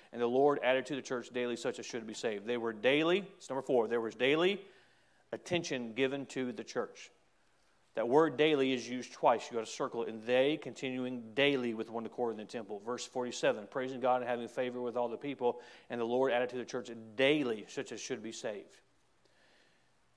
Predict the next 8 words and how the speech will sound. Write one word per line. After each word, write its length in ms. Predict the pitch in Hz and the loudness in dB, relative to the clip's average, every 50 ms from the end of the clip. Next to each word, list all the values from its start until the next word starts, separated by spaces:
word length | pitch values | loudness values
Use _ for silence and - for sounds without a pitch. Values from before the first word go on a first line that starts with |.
| _ _ _ _ _ _ _ _ _ _ _ _ _ _ _ _ _ - | _ _ _ _ _ _ _ _ _ _ _ _ _ _ _ _ _ 0
There 120 | 127 143 | 2 2
was 140 | 127 123 113 | 2 2 -2
daily 460 | 113 113 123 143 151 160 165 160 143 | -2 4 6 6 6 6 6 4 2
attention 420 | 135 - - 151 147 - - 123 117 | 2 2 0 -4 -4 -4 -4 -6 -2
given 240 | 117 131 127 127 113 | -2 -2 -2 -2 -4
to 140 | - 127 | -6 -6
the 100 | 113 117 | -6 -6
church. 500 | 104 - - 135 113 - - - - - | -8 -6 -6 -6 -6 -6 -8 -14 -16 -16